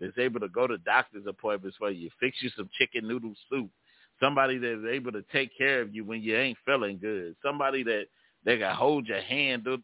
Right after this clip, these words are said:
through the hard times, that, uh, that just, that'll warm your bones up when you, <laughs> when you need 'em. But, you know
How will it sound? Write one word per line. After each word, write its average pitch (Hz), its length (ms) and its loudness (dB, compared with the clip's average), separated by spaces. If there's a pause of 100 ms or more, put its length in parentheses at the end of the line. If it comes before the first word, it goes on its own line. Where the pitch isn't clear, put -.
through 139 120 2
the 101 100 4
hard 117 520 4
times, 101 380 -4
that, 110 120 -6
uh, 98 100 -6 (440)
that 110 220 0
just, 127 240 -2 (680)
that'll 107 260 -2
warm 147 440 -4
your 135 140 -2
bones 139 500 0 (100)
up 123 140 -6
when 131 160 -6
you, 117 220 -4 (180)
<laughs> 135 220 -8
when 123 220 -6
you 117 120 -2 (120)
need 147 300 2
'em. 95 280 -8
But, 110 220 0 (400)
you 127 140 0
know 113 380 2